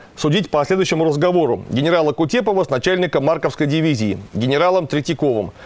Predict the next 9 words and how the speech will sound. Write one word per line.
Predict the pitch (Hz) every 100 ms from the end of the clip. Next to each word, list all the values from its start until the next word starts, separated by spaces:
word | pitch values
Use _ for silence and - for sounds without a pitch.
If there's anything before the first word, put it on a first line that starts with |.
| - - -
в | -
присутствии | 147 156 285 254 233 247 180
генерала | 110 127 143 156
Писарева. | 135 127 110 95 90 90 - - - - - - - - - - - - - - -
«Неужели | 113 139 190 170 247 262 240
вы | 220 240 240
их | 175
действительно | 233 240 240 254 190 170 147
пропускаете?» — | 180 175 208 - 214 165 131 - 101